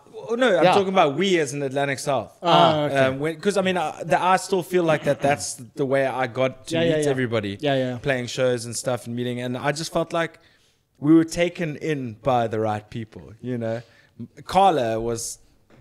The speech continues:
Speaker 1: like, took us in. Then we met Mike. Then we met Neil. Then we met you. Um, yeah, it was, it was epic. And Bobby, Bobby was part of it at the time.
Speaker 2: Ah, yes, Bobby.
Speaker 1: Um,
Speaker 3: Shout
Speaker 1: but
Speaker 3: out,
Speaker 1: yeah,
Speaker 3: Bobby.
Speaker 1: and aren't they making a comeback? We'll, we'll see. We'll see. So, so wait,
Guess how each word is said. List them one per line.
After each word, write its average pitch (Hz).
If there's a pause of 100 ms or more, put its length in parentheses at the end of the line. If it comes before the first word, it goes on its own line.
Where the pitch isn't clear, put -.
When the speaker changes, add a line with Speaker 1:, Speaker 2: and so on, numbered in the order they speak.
(180)
Speaker 1:
like, 117
took 139
us 123
in. 123
Then 135
we 131
met 120
Mike. 139
Then 135
we 120
met 117
Neil. 143
Then 123
we 117
met 120
you. 147 (500)
Um, 113 (180)
yeah, 117 (120)
it 113
was, 113
it 113
was 113
epic. 123
And 123
Bobby, 147
Bobby 135
was 127
part 135
of 123
it 120
at 117
the -
time. 127
Speaker 2:
Ah, 127 (300)
yes, 113
Bobby. 101
Speaker 1:
Um, 123 (180)
Speaker 3:
Shout 156
Speaker 1:
but 147
Speaker 3:
out, 151
Speaker 1:
yeah, 135
Speaker 3:
Bobby. 147
Speaker 1:
and 143
aren't 277
they 339
making 302
a 254
comeback? 277
We'll, 143
we'll 135
see. -
We'll -
see. - (320)
So, 208
so 196 (280)
wait, 170